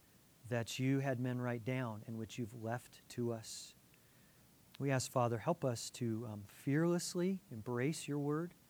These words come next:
Encourage us today, Father, by the things we'll talk about in knowing that your word is true, that it is a rock,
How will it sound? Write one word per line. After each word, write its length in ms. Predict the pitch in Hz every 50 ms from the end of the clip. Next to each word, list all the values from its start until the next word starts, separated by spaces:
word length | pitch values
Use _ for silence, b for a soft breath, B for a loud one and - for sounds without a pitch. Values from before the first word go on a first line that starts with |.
| b b b b b b b b b
Encourage 640 | 135 135 139 - - - 175 190 208 220 202 139 135
us 180 | 127 113 -
today, 480 | - - 131 127 131 139 160 175 185 160 -
Father, 340 | - - 147 143 156 185 170
by 100 | 143 127
the 80 | 127
things 300 | - - 160 165 143 120
we'll 80 | 135 131
talk 340 | - - - 147 156 147 -
about 340 | 151 160 160 160 170 165 - B B B B B B B B B B B
in 240 | - 135 131 135 135
knowing 320 | 139 143 151 165 180 175 156
that 220 | 143 - - -
your 80 | 139 131
word 300 | 123 135 139 143 139 147
is 320 | 139 127 120 - - -
true, 600 | - - - - 143 143 151 160 180 196 202 190 - - - - - - - - - - 117
that 180 | 131 131 131
it 120 | 143 143 135
is 140 | 135 113 117
a 80 | 120
rock, 520 | 113 110 113 117 127 143 175 196 - -